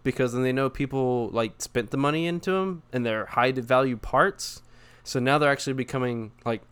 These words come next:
like, it's not even one thing to spend the money on it. Now it's just like, I got a, I got a shiny object that people wanna steal because they know how, like, not rare they are, but they know how stupid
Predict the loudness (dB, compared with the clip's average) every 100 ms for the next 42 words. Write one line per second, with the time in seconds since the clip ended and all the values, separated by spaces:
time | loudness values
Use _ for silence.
0 | -20 -20 -6 -4 -4 -12 -20 -20 -6 0
1 | 6 6 6 6 6 6 2 0 -2 -2
2 | 2 2 4 2 2 2 2 0 0 2
3 | 4 2 -4 0 0 0 -2 0 4 4
4 | 2 -8 -20 _ 2 4 2 -2 2 2
5 | 2 0 2 2 0 -6 -6 -4 -2 -2
6 | -4 -8 -8 -8 -8 -4 -2 -2 -2 0
7 | 2 2 0 -6 -20 -20 0 4 4 4
8 | 0 -2 -4 -6 -8 -10 -12 -14 -16 -18
9 | -20 -20 -20 -20 -20 -20 2 6 6 4
10 | -4 2 2 2 0 -2 0 0 2 0
11 | 0 0 2 4 4 4 2 -2 -2 -4